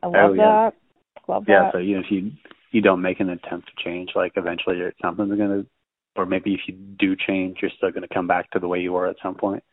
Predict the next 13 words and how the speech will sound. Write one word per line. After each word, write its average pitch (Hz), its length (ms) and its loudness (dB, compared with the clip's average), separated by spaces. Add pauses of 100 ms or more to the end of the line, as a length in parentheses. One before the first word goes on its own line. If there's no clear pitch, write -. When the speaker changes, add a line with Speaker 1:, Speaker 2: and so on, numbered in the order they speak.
(360)
Speaker 2:
I 220 120 -2
don't 214 180 2
know. 196 60 -2
Speaker 1:
Mm-hmm. - 760 -8
Well, 202 80 4
Speaker 2:
This - 80 -2
Speaker 1:
circle, 233 280 10
Speaker 2:
is 196 60 6
Speaker 1:
I 190 60 10
Speaker 2:
all 220 60 8
Speaker 1:
like 233 100 6
Speaker 2:
some, - 100 0
like, 92 220 -4